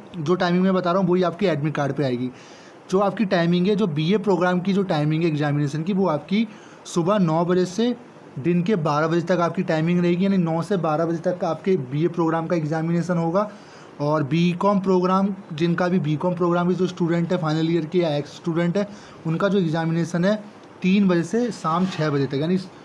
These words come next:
दिन के तीन बजे से शाम छः बजे तक एग्जामिनेशन उनका होगा। और जो बीकॉम honors के जो student हैं, उनको देखिए, दो डेटों में उन्हें divide किया हुआ है, जैसे कि नौ से बारह और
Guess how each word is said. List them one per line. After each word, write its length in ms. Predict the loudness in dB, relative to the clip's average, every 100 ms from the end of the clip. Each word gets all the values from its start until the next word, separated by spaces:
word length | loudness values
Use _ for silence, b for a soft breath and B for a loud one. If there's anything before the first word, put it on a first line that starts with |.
| B B
दिन 220 | 0 2 2
के 140 | 0
तीन 280 | 0 2 4
बजे 100 | 2
से 140 | -2
शाम 280 | -4 -4 -4
छः 300 | -4 -2 0
बजे 180 | 0 0
तक 80 | 0
एग्जामिनेशन 540 | -2 -2 0 -2 -2
उनका 240 | -2 0
होगा। 340 | 0 0 -2 -4 B B B -4
और 140 | -2
जो 100 | 0
बीकॉम 640 | 0 0 -2 0 2 2 2
honors 260 | 2 0 0
के 100 | 0
जो 120 | 0
student 480 | 0 0 0 0 0
हैं, 140 | 0 B B B B -8 0
उनको 300 | 2 2 2
देखिए, 280 | 2 2
दो 300 | 0 0 2 2
डेटों 400 | 2 0 2 2
में 100 | 4
उन्हें 200 | 2 2
divide 360 | 2 2 2 -2 -6
किया 180 | -2 0
हुआ 240 | 0 -2 -4
है, 140 | -4
जैसे 240 | -4 0 2
कि 100 | 2
नौ 320 | 4 2 2
से 180 | 2 2
बारह 340 | 2 2 2
और 360 | 0 -2 -4